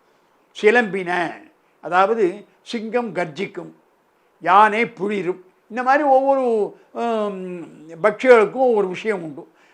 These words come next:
அதனால புல் என்றால் பட்சிகள், அந்த பட்சிகள் சிலம்புகின்றதாம்.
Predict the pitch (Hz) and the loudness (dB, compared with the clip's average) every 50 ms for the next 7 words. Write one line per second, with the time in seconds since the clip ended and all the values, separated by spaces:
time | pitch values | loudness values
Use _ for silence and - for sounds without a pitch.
0 | _ - - 196 208 214 214 240 285 277 220 - - 226 262 269 277 269 - - | _ -6 -4 -4 -2 0 4 6 6 6 6 4 -2 -4 -4 -4 -4 -6 -8 -12
1 | - - - - _ _ _ - 190 202 202 202 202 214 240 240 - - - 196 | -20 -20 -20 -20 _ _ _ -10 -8 -4 2 4 4 6 4 2 0 -2 2 2
2 | 202 196 202 - 214 175 165 170 170 165 _ _ _ _ _ - 196 214 208 220 | 2 2 0 -8 -8 -8 -8 -8 -8 -12 _ _ _ _ _ -8 -4 -2 -2 0
3 | 226 190 202 196 196 - 226 208 247 262 226 - - 208 208 240 277 294 277 240 | 2 2 0 0 0 -4 -2 2 2 2 0 0 -2 4 6 6 6 6 4 -2
4 | 190 214 190 156 151 131 139 135 - | -4 -6 -8 -8 -8 -8 -8 -10 -14